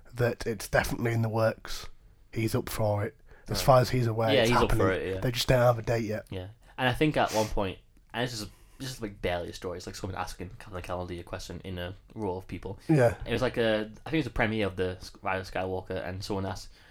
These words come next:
Speaker 2: "When's Ryan coming back to do Star Wars?" And, and Kathleen says something like, "Oh, don't worry, you'll get enough. You'll, Ryan will be around."
Speaker 1: That's
Speaker 2: As,
Speaker 1: good. I'm
Speaker 2: as,
Speaker 1: pleased
Speaker 2: as she's,
Speaker 1: about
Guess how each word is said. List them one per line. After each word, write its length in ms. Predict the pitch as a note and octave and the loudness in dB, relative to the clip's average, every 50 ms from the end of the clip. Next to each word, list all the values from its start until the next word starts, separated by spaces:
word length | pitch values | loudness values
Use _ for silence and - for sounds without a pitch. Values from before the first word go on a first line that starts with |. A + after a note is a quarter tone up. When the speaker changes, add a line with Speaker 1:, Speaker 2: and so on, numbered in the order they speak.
| - - - - | -20 -20 -14 -6
Speaker 2:
"When's 240 | - A2+ A2+ A2 G2+ | -4 -2 -2 -2 0
Ryan 240 | G#2+ A2 G#2+ G#2+ G#2+ G2+ | 2 2 2 2 0 -4
coming 200 | - G#2+ F#2+ F#2 | -6 -8 -6 -4
back 140 | F2+ F2 - | -4 -4 -4
to 60 | - | -6
do 100 | F#2 F#2 | -8 -10
Star 260 | F#2 - F#2 F#2 F2+ F2+ | -6 -2 0 0 0 0
Wars?" 260 | F2+ F2 F2 F2+ F2+ | -2 -4 -8 -8 -8
And, 380 | - F2 G2 G2 F#2+ F#2 F#2 F#2+ - - - - - _ - - - - - - | -8 -6 -4 -4 -4 -4 -6 -10 -14 -20 -20 -20 -20 _ -20 -20 -20 -20 -14 -10
and 120 | G2 G2 - | -8 -6 -4
Kathleen 360 | G#2+ G2+ - - G#2 F#2+ F#2 | -4 -4 -4 -4 -6 -6 -6
says 260 | - - F#2+ F#2+ F#2 | -4 -4 -4 -4 -6
something 200 | - G2+ G2 F2+ | -8 -12 -12 -12
like, 220 | E2 E2 E2 D2+ - - - - - - | -10 -10 -10 -12 -12 -16 -20 -20 -14 -6
"Oh, 260 | G2+ G2+ G2+ F#2+ F#2 | -4 -2 -2 -2 -2
don't 240 | F#2+ F#2+ G#2+ F#2+ F#2+ | -4 -4 -4 -4 -4
worry, 240 | F#2+ F2+ F2+ F2+ F2 | -4 -4 -6 -6 -6
you'll 160 | F#2+ G2 G2+ | -6 -6 -4
get 180 | F#2+ G2 E2+ - | -4 -4 -4 -4
enough. 220 | F2 F2 - - - - | -6 -8 -10 -12 -14 -10
You'll, 320 | - G2+ G2+ D#2 E2 A2+ B2 | -8 -8 -8 -8 -10 -10 -4
Ryan 260 | A#2+ G2 F#2 F#2 F2+ | -2 -2 -2 -2 -4
will 60 | F#2 F2+ | -8 -10
be 120 | E2 E2+ | -10 -10
around." 340 | E2+ E2 E2 E2 F2+ F#2 - - - - - - - - - - - - | -10 -10 -10 -10 -12 -14 -16 -20 -20 -20 -20 -20 -20 -20 -20 -20 -10 0
Speaker 1:
That's 180 | - - A2+ G#2+ | 2 4 4 4
Speaker 2:
As, 40 | - | 6
Speaker 1:
good. 260 | - B2+ A2 - - | 6 4 4 4 2
I'm 120 | - D3 D3 | 4 4 6
Speaker 2:
as, 60 | B2 | 8
Speaker 1:
pleased 120 | - D#3 | 8 8
Speaker 2:
as 60 | C#3 - | 8 6
she's, 80 | C3 B2 | 6 4
Speaker 1:
about 80 | A#2+ | 4